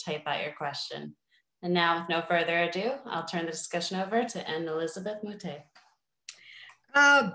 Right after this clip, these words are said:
Speaker 2: good afternoon. It's barely afternoon where you are, and it's late afternoon where we are. Uh, I was asked a series of questions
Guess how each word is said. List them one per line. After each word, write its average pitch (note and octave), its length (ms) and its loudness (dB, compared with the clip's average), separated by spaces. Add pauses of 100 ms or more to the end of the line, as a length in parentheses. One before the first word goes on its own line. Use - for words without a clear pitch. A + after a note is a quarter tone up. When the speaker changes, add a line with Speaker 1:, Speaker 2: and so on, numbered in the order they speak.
(160)
Speaker 2:
good D#4 440 6
afternoon. D4 680 6
It's G#3 180 2
barely B3 320 6
afternoon B3 500 2
where A#3+ 100 6
you A#3 220 8
are, A#3 220 8
and G#3+ 120 0
it's G#3 200 -6
late A#3+ 240 4
afternoon A3 440 -2
where A3 140 -2
we A3+ 220 2
are. E3 260 0 (460)
Uh, A#3+ 300 6 (100)
I C4+ 160 4
was D#4+ 180 4
asked D4+ 300 2
a A#3+ 40 -2
series C4+ 340 0
of A3+ 140 -4
questions B3+ 720 0